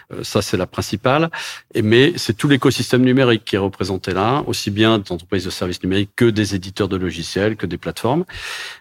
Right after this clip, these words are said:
Et, euh, si on veut, euh, avoir un, un travail un peu plus resserré sur notre métier à nous, qui est l'édition de logiciels de gestion,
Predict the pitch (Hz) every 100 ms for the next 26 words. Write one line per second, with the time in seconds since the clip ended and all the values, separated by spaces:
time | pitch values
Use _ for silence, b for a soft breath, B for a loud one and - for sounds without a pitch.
0 | B - 113 143 135 127 110 101 110 104
1 | - - 139 135 139 123 107 127 139 139
2 | 131 107 104 - 113 113 117 107 101 95
3 | 92 90 - - 110 - 117 113 113 -
4 | 113 123 117 117 - 117 123 120 - -
5 | 117 104 104 - 113 - 117 107 117 120
6 | - 95 101 107 - 110 104 98 95 98
7 | 101 95 87 90 - 143